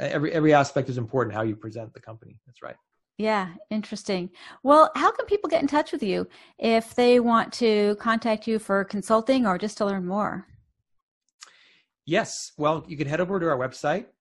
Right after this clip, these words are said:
Speaker 1: esalen dash research dot com. You can hit contact, contact us, and it goes, um, you know, I'll, I'll, I'll, I look at all those emails, so you can send those to me.
Speaker 2: Mm-hmm.
Speaker 1: And, uh, right now,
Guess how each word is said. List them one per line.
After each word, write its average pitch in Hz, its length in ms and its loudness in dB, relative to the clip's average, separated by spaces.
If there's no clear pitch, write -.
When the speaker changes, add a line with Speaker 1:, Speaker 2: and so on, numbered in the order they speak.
Speaker 1:
esalen 151 480 -6
dash 131 300 -2
research 131 300 -8
dot 131 180 -4
com. 113 340 -14
You 143 140 -6
can 143 180 -6
hit 160 220 -6
contact, 143 580 -8
contact 165 460 2
us, 156 420 0
and 127 160 -2
it 120 60 -4
goes, 117 440 -4
um, 117 480 -4
you 120 80 -16
know, 107 160 -12
I'll, 120 240 -8
I'll, 120 200 -10
I'll, 113 320 -8
I 127 80 -4
look 131 180 -4
at 135 80 -4
all 123 120 -2
those 107 160 -8
emails, 107 300 -12
so 110 100 -16
you 101 80 -14
can 104 140 -20
send 110 220 -14
those 104 160 -16
to - 80 -18
me. 117 200 -12
Speaker 2:
Mm-hmm. 196 200 -6
Speaker 1:
And, 131 320 -6
uh, 143 260 0
right 170 200 0
now, 175 600 4